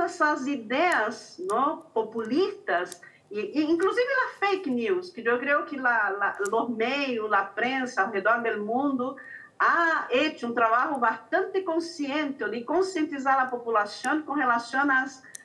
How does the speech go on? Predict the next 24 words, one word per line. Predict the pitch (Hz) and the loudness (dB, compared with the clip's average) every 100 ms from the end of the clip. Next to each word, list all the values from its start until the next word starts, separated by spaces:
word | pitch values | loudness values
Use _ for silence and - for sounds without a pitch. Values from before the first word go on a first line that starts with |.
| - - | -12 0
a | 214 | 2
la, | 226 233 220 196 220 | 4 4 4 2 2
a | |
la | 226 247 | 2 0
estrategia | - 226 190 190 277 302 - 247 254 359 381 - _ - | 0 0 0 0 0 2 0 0 0 0 -6 -18 _ -6
que | 240 | 2
ha | 302 | 2
utilizado | 415 349 311 294 320 330 285 | 2 0 -2 0 2 2 2
no | 285 480 | 0 0
solamente | 523 427 370 381 370 | 2 2 2 2 0
en | |
Brasil, | 302 302 - 370 427 | 0 0 -2 -4 -2
pero | 269 254 | 0 0
en | 285 | -2
Suecia, | - 254 311 330 - | 0 2 2 2 -2
en | 247 | -4
Italia, | 247 - 262 302 277 214 190 - - - | -4 0 2 2 2 -2 -2 -8 -18 -4
en | 247 285 | -2 0
Estados | - 269 277 240 | 2 2 2 -4
Unidos, | 226 277 294 214 190 190 - - | -2 0 0 0 -2 -4 -16 -2
¿no?, | 233 320 381 - - | 2 2 2 -4 -14
que | - 285 262 - - _ _ - | -2 0 0 -6 -20 _ _ 0
hace | 349 427 370 392 349 | 2 2 2 0 2
rehén | 339 330 370 370 247 190 | 0 0 0 0 0 -6